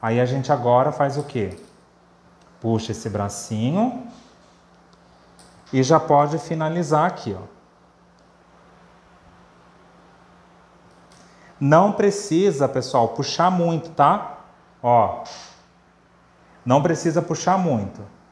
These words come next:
senão você vai afinar o seu palhacinho aí, tá? Então eu vou dar aqui meus três nozinhos.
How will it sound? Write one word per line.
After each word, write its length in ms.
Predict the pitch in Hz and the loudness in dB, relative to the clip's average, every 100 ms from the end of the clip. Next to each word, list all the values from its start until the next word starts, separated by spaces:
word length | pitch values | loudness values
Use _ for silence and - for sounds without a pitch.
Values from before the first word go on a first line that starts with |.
| _ _ _ | _ _ _
senão 240 | - 127 123 | -10 -4 -2
você 140 | 123 | 0
vai 140 | 139 143 | 2 2
afinar 400 | 147 165 147 143 | 0 -2 0 0
o 60 | |
seu 520 | 147 160 151 151 - - - | 0 0 2 0 -6 -20 -6
palhacinho 640 | 143 143 151 - - 151 | -2 0 0 -2 -6 -4
aí, 160 | 156 98 | -4 -4
tá? 260 | - 131 | 0 0
Então 180 | 151 139 131 | 0 0 0
eu 40 | |
vou 120 | 127 | 0
dar 160 | 123 117 | 0 0
aqui 180 | 117 117 | 0 -2
meus 400 | 113 110 - - - _ | -2 -4 -10 -18 -20 _
três 340 | 135 147 160 | 0 2 2
nozinhos. 760 | 135 123 107 95 104 104 123 175 | 0 0 -2 -4 -6 -4 -4 -4